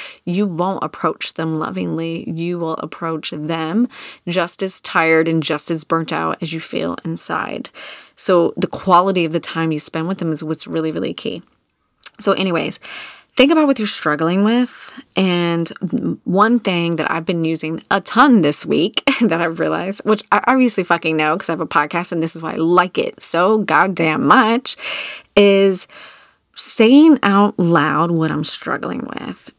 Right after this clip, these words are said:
right? If I am struggling with something and I say it out loud and present, pretend like I'm presenting it to people, all of a sudden I get a completely different perspective on it. And I'm like,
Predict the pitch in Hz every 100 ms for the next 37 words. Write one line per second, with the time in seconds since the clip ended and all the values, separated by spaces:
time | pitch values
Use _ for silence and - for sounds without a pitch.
0 | 170 165 202 208 - - - _ 277 -
1 | 196 269 320 - 175 160 156 156 - 151
2 | 160 202 240 220 170 160 165 - 160 185
3 | - - 180 - 165 180 208 208 - -
4 | - _ - 185 175 165 - - - 170
5 | 160 165 - - - _ _ - 196 -
6 | - 156 175 226 220 160 151 156 160 156
7 | - 147 180 - 233 254 - 269 262 269
8 | 277 269 277 - - - - - _ -
9 | 190 220 226 214 - 170 175 202 214 214
10 | _ _ - 180 185 180 175 165 175 160
11 | 165 160 - - - - - - 190 208
12 | 226 240 - 180 175 175 170 160 -